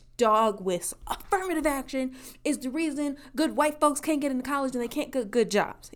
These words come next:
You know what I mean? It's a talking point that people like to bring up to make it seem like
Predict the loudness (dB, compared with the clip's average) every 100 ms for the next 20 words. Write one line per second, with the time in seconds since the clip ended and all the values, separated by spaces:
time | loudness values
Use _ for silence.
0 | -6 -2 -2 -2 -2 -4 -8 -14 -20 -20
1 | -20 -20 -20 -20 -2 0 2 2 2 2
2 | 0 0 -2 -2 -2 -2 -4 -4 0 2
3 | 0 0 -2 -2 0 0 0 -2 -14 -20
4 | -8 -2 0 2 0 0 0 0 0 -2
5 | 0 0 2 2 0 -2 -4